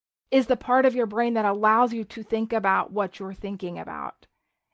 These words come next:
It's that part of your brain that allows you to step back away from your own thoughts and to analyze them and to consider them and to decide,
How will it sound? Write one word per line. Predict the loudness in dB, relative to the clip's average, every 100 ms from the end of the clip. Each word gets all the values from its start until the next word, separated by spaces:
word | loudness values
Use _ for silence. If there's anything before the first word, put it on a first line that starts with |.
| _
It's | -2 2
that | 2 2
part | 0 0 2
of | 2 -2
your | -2
brain | -2 -2 -2
that | -2
allows | -4 -4 -6 -6 -8
you | -8
to | -8 -8
step | -6 0 2 4
back | 2 2
away | -2 0 2 2
from | 2 -2
your | -2
own | -2 -2
thoughts | 0 0 0
and | -4
to | -2
analyze | -4 -2 0 0 -2
them | -6
and | -6
to | -6
consider | -6 -4 -2 -2
them | -4 -4
and | -6 -6
to | -6
decide, | -6 2 4 4 0